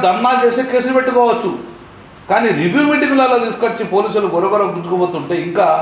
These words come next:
దానికి సమర్థించినది ఆయన మీ తోటి సహచర ఎమ్మెల్యేని కుదరకుండా మీరు దాన్ని ఒక ఎమ్మెల్యే అయితే దాన్ని కొట్టారని తొక్కుర్రి అంటుండ్రు. ఇది ఆ వేదిక బలపరిచిన వేదికనా ఇది?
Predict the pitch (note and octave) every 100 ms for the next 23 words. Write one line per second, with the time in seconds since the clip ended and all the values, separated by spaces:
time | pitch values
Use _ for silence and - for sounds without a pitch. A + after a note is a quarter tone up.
0 | - - - - D3+ D#3+ D3+ - G3 G#3
1 | A3 - F3 E3+ F3 - - - - -
2 | - D3 D#3 C3+ D#3+ G3+ G3 D3+ E3+ F#3
3 | F3 C#3 F3 G#3+ A3+ G#3 E3+ E3+ E3+ D#3+
4 | E3+ D3+ C3+ - - - - - C3+ C3
5 | C3 D3+ F#3+ G3 A#3 B3+ C4 C4 B3+ A#3
6 | - A3 G#3+ C4 C4 A#3+ A#3 C#4 D4+ C4
7 | F#3+ F#3 A2+ - - - - - - -
8 | - - - - - - - D#3+ F3 -
9 | A3+ A3+ F3+ E3 F3+ G#3 F#3+ F3+ D#3+ D#3+
10 | D#3+ F3 G#3+